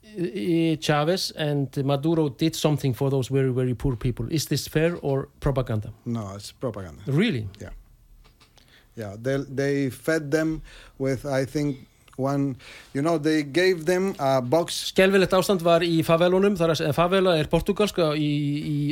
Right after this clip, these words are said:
Speaker 1: í, í Brasilíu, eh, favelurnar eða, eða slummin á ensku, vondri íslensku. How is it in Spanish?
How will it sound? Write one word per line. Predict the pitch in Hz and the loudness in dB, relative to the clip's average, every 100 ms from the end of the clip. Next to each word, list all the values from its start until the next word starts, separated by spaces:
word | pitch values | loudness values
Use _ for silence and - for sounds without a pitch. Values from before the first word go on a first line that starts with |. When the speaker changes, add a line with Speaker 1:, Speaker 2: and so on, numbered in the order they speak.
| - | -2
Speaker 1:
í, | 160 147 151 - 160 | -2 0 -2 -4 -4
í | 139 | 2
Brasilíu, | 160 165 202 233 226 | 2 4 2 2 0
eh, | 170 165 - _ _ - 175 160 143 | -2 -10 -14 _ _ -18 -8 -6 -2
favelurnar | 156 156 165 160 165 165 | 0 2 2 2 2 2
eða, | 147 139 143 147 | 2 0 0 -2
eða | 139 | -2
slummin | - 160 185 196 170 | 0 0 2 0 -2
á | 147 | 0
ensku, | 165 - 180 165 | 0 0 -2 0
vondri | 160 156 160 | 0 0 0
íslensku. | 170 - 170 165 - - - | -2 -2 -2 -4 -10 -14 -2
How | 180 | 0
is | 175 | 0
it | 196 | 0
in | 180 | 0
Spanish? | 190 190 | 0 0